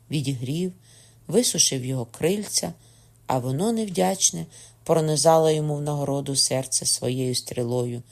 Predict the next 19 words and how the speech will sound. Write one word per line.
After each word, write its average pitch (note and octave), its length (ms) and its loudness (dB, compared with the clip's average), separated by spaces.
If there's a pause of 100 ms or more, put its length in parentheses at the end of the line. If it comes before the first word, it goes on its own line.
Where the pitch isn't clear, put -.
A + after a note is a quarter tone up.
(400)
і C3 140 -4
відтоді D#3+ 640 -4 (360)
він A#2+ 180 -4
втратив B2+ 580 -6
спокій. - 640 -8 (1400)
Притулившись G#3 760 2
одне D3 260 0
до C3+ 200 0
одного, G3 480 0 (340)
Петроній D#3+ 580 2
та D3 140 -4
Евніка, D#3 720 -2 (360)
мов D#3 200 2
два F#3 240 4
божества, C#3 760 0 (380)
слухали, G3+ 640 0
усміхаючись E3 1000 -4
і C#3 100 -6
бліднучи. A#2+ 720 -4